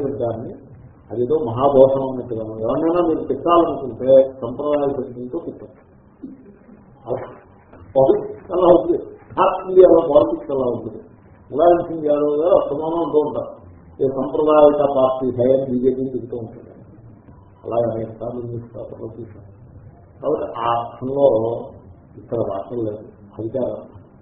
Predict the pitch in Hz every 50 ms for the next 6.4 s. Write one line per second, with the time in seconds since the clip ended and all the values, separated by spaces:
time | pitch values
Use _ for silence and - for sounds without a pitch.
0 | _ _ _ _ _ _ - _ _ _ - 160 170 185 - 208 208 202 185 -
1 | - - - 151 135 120 113 - - - - 98 95 - - - - - _ -
2 | - 120 123 127 135 139 135 135 135 120 - - - - 117 123 135 131 131 143
3 | 147 156 151 147 147 - - - - 131 135 131 127 127 113 104 - - 139 170
4 | 196 175 - - - - - - - - - - - - 147 - - - 214 214
5 | 196 185 185 185 175 180 175 220 214 175 165 - - 170 165 165 165 170 190 208
6 | 202 - 151 147 151 180 175 185